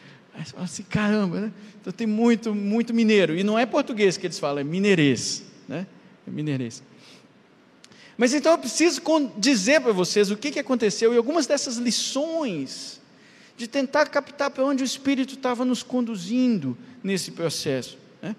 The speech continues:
Primeiro, eu preciso retroceder dois anos, porque no primeiro semestre de dois mil e vinte e um, eu tava aqui na sec ouvindo um podcast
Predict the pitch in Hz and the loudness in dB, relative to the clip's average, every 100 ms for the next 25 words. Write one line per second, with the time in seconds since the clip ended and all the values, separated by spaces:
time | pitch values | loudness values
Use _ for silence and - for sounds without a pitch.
0 | _ _ _ _ _ _ _ _ _ _ | _ _ _ _ _ _ _ _ _ _
1 | - - - - - 254 294 320 330 262 | -20 -20 -20 -14 -4 2 4 6 4 2
2 | 220 226 - 262 233 262 262 262 262 226 | -2 -2 -2 2 4 4 4 4 4 4
3 | 226 185 226 254 180 151 214 226 143 110 | 2 4 4 4 2 2 2 2 -2 -8
4 | - - - 190 - 233 226 208 - - | -14 -18 -10 -10 -6 -4 -2 -4 -8 -20
5 | - _ _ - - _ _ - 214 240 | -20 _ _ -20 -20 _ _ -6 -2 0
6 | 240 311 - 247 220 233 226 196 202 196 | 2 2 0 -2 0 0 -2 -6 -4 2
7 | 202 170 196 208 175 196 185 - 185 233 | 2 2 -2 -2 0 -2 -4 -4 0 2
8 | 226 135 - - - - - - _ _ | 2 0 -6 -18 -20 -20 -20 -20 _ _
9 | _ - - _ _ _ - 175 208 208 | _ -20 -20 _ _ _ -10 -2 0 2
10 | 220 202 180 180 175 254 254 214 - 220 | 4 2 0 -4 -2 0 0 0 0 -2
11 | 214 220 175 214 214 202 214 214 214 202 | 0 -2 0 0 0 0 2 2 0 0
12 | 190 185 - - | 2 0 -6 -16